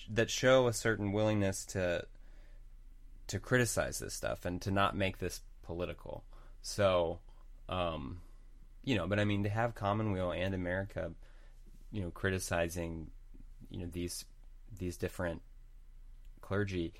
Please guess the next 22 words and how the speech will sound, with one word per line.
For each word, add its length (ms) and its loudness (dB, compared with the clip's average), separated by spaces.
uh, 460 2
is 180 0
definitely, 800 2
you 80 0
know, 240 2
out 140 4
of 60 0
the 100 0
ordinary. 440 2
And, 140 0
I 40 4
mean, 120 4
it 80 4
does 200 8
show 180 4
that 120 4
I, 140 4
I 100 4
do 260 8
think 320 4
that 180 -4
the 140 -2